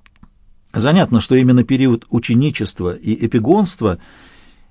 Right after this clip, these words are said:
нередко вспоминается зрелыми поэтами, как время, когда им особенно хорошо,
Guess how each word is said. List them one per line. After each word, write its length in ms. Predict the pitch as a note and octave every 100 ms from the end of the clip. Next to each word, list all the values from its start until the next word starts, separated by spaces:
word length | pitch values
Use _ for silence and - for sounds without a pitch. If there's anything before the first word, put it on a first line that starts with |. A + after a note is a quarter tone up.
| _ _
нередко 560 | A2 A#2+ F3+ G#3+ F#3 F3
вспоминается 800 | - - B2+ C#3+ D3+ - - A#2
зрелыми 500 | B2 E3 F#3+ F3 D#3
поэтами, 680 | C3 A2+ G2 - D#2 - - _ _ _ _ -
как 240 | A2+ -
время, 560 | G#2 B2 F#3+ G3 F3+ D#3
когда 320 | - B2+ C#3 C#3+
им 100 | D3
особенно 720 | A#2+ - - B3 F#3+ F#3 F3+
хорошо, 680 | - E3+ E3 - E3 B2+